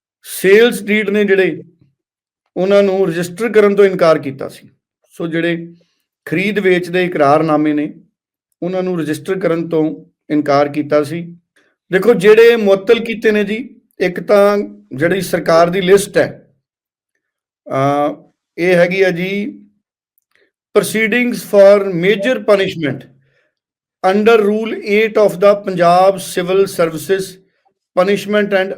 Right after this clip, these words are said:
Appeal Rules nineteen seventy are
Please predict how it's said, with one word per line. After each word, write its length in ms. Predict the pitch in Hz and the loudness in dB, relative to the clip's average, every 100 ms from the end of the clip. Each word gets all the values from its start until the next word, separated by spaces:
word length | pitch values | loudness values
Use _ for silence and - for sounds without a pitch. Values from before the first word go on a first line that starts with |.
| 170 | -10
Appeal 340 | 135 190 202 208 - - - 143 | -8 -6 -6 -6 -10 -18 -10 -8
Rules 380 | 190 214 208 - _ _ _ _ _ _ _ _ 139 | -6 -6 -10 -18 _ _ _ _ _ _ _ _ -4
nineteen 380 | 170 190 202 185 | -2 -2 -4 -2
seventy 400 | 180 170 143 135 - _ _ _ _ _ _ _ _ _ _ _ _ _ _ _ _ - | 0 0 -4 -8 -12 _ _ _ _ _ _ _ _ _ _ _ _ _ _ _ _ -4
are 300 | 175 202 | 0 2